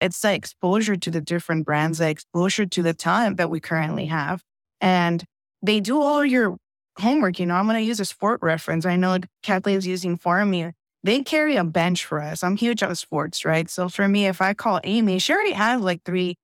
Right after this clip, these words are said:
people or four, three, four, ten people she can send me. Now I started using them even more smarter. I said,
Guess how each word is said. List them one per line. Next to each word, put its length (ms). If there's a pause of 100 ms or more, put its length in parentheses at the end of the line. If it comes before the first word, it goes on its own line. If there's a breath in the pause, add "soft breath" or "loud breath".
(180)
people 440 (360)
or 140
four, 320
three, 320
four, 320
ten 240
people 260
she 180
can 160
send 300
me. 200 (320)
Now 400
I 120
started 420
using 340
them 160
even 260
more 220
smarter. 420
I 100
said, 300